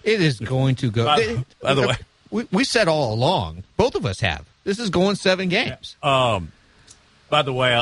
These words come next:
Speaker 2: I love looking at these little tabs where it says, and it's got the scoreboard and all that. It's eight o'clock. Uh,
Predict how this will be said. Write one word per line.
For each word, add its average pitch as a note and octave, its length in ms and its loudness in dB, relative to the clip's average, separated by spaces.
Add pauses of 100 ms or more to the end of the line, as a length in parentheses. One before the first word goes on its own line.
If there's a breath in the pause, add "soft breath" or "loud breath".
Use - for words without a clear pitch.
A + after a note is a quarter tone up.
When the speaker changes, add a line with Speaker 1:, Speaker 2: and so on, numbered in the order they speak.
Speaker 2:
I A#2+ 60 4
love A#2 300 2
looking A2+ 280 0
at G2 140 -2
these F#2+ 180 -4
little F#2 200 -4
tabs F#2+ 500 0
where F2 120 -6
it E2 60 -12
says, F2 280 -8
and F#2 100 -8
it's F#2+ 140 -10
got G#2+ 200 -2
the G2+ 80 -12
scoreboard F2+ 600 -6
and F#2+ 80 -6
all F#2 180 0
that. E2+ 400 -4
It's F2+ 200 -12
eight G2 180 0
o'clock. F#2+ 500 0
Uh, E2 100 -8